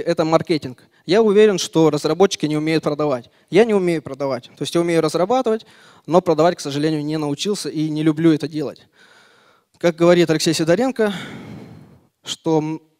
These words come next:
много разработчиков думают, что достаточно сделать и сидеть на попе ровно, и всё будет продаваться само. На самом деле это не так. Я бы рекомендовал позаботиться о каком-то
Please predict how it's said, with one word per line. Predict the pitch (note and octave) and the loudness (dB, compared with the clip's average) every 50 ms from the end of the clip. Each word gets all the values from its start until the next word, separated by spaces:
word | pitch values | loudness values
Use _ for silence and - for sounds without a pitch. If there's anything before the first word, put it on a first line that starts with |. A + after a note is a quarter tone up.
| _ _ _ _ _ | _ _ _ _ _
много | D#3+ F3 G3 G3+ F3 E3 | -6 0 0 2 2 2
разработчиков | E3 D#3+ D#3 F3+ F#3+ G3+ C#4+ - - - D#3+ D#3+ | 0 0 2 2 2 2 2 -2 -2 -4 -2 0
думают, | F3 F3+ D#3+ D3 | 0 0 0 -2
что | - E3+ | -2 -6
достаточно | D#3+ - - E3+ D#3 - F3+ E3+ | -4 -2 -4 -4 -4 -4 -6 -6
сделать | F3 F#3+ A#3+ D4 C#4 A3 - | -6 -4 -4 -4 -4 -4 -4
и | - | -6
сидеть | - - D#3+ D#3+ - | -12 -8 -8 -6 -6
на | D#3+ D3 | -6 -2
попе | - F3 - E3+ | 0 0 0 2
ровно, | - A3+ C#4+ C#4 G3+ | 0 0 0 0 -4
и | D#3 | -6
всё | C#3 - G#3 | -4 -4 -2
будет | G3 F#3+ F#3 E3+ - | 0 0 0 -2 -2
продаваться | E3 D#3+ D#3 F3 F3 F3 F3 - - | -8 -4 -2 0 0 0 -2 -6 -8
само. | - E3+ D#3+ D#3 D3 B2 - _ _ _ _ _ _ _ _ _ _ _ _ _ _ _ _ _ | -8 -8 -6 -6 -8 -8 -10 _ _ _ _ _ _ _ _ _ _ _ _ _ _ _ _ _
На | C#3 C#3+ | -14 -14
самом | - - A3+ B3 A#3 F#3 | -10 -6 -4 -4 -4 0
деле | E3 F3+ G3 F#3+ F3 | 0 0 2 2 2
это | E3+ - D#3+ | 0 2 -2
не | D#3+ D#3 | -2 -2
так. | - - C#3+ A#2 - - _ _ _ _ _ _ _ _ _ _ _ _ _ _ _ _ _ _ _ - | 0 -2 -2 -2 -4 -10 _ _ _ _ _ _ _ _ _ _ _ _ _ _ _ _ _ _ _ -2
Я | D3+ E3+ G3 | 4 4 4
бы | F#3+ G3+ | 4 4
рекомендовал | F#3 - F3+ E3+ F3 E3 F3 F3+ F3 D#3 | 0 -2 -2 -4 -2 0 2 2 2 2
позаботиться | - D#3 C#3+ E3 E3 F3 B3 B3 - E3+ - D3+ | 0 -2 0 0 0 0 -2 -4 -4 -8 -8 -8
о | C#3+ | -4
каком-то | - D#3 - - G#3 G3 - - D3+ D3 C#3 B2+ G2+ | -4 -6 -4 -4 -8 -8 -2 -2 0 0 0 -2 -4